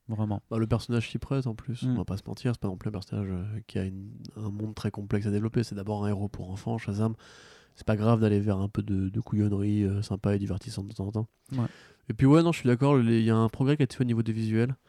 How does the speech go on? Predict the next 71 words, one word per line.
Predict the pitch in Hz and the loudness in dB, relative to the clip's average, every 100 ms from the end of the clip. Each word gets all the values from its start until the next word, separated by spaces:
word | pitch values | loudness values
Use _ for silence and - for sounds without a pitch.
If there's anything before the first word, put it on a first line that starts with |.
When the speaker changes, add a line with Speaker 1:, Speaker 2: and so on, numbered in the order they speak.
| _ - _ _ - | _ -20 _ _ 0
Speaker 2:
Et, | 110 110 | 4 6
euh, | 110 110 | 8 6
je, | - _ | 2 _
bon, | 127 110 | -4 -2
après, | - 131 | 2 2
j'ai | 117 | 4
peur | 135 | 2
qu'ils | 127 120 | 2 2
gâchent | 113 | 0
toutes | - | 0
les | 120 | 0
bonnes | 117 | 2
vannes | 120 | 2
pour | 113 | 0
le, | |
pour | - 110 | -4 -6
le | |
trailer, | - 113 117 | -2 0 0
du | 107 | -2
coup, | 123 | -2
mais, | 107 98 | 0 0
euh, | 98 98 101 | 0 -2 -2
il | 104 | -4
y | |
a | |
quelques | 120 117 | -2 0
bonnes | 117 110 | 2 4
vannes | 113 123 | 2 2
qui | 117 | -8
se | 101 | -4
glissent | 104 - 107 | -4 -4 -8
par-ci, | 98 - | -8 -6
par-là. | 98 95 107 - _ _ _ - | -4 -2 -2 -4 _ _ _ -14
Je | - | -4
suis | |
encore | 113 117 | -2 0
toujours, | 117 104 | 0 0
euh, | 95 101 - - | 0 -2 -12 -4
déliré | 107 110 107 117 | 4 4 4 2
par | 107 | 2
les, | 104 | 2
les | 107 | 2
mecs | 107 117 | 2 0
qui | 110 | -2
vont | 104 | -2
acheter | 101 - 107 | -2 0 0
un | |
layer, | 107 107 107 | 2 2 2
euh, | 110 104 104 113 - - - | 0 -2 -6 -10 -14 -20 -4
enfin, | 120 | 0
un | 113 | 2
repère | 110 113 123 | 2 4 4
de | 110 | 4
super-héros | - 107 101 98 107 107 | 0 -2 0 2 2 2
au | |
bord | 110 101 | 2 2
Speaker 1:
Ouais. | 101 | 2
Speaker 2:
d'une, | 107 101 | 0 -6
d'une | 104 | -6
falaise | - 101 101 101 | -2 0 0 -2
et | |
tout, | - - | -8 -8
ouais. | 98 - - - - - - - - | -10 -10 -20 -20 -20 -20 -20 -8 0
Et | 113 | 2
du | 120 | 2
coup, | - 165 | 4 4
ouais, | 202 | 4
bah, | 135 101 | 4 0
écoute, | - - | -2 -10
pourquoi | - - | -10 -10
pas. | - | -12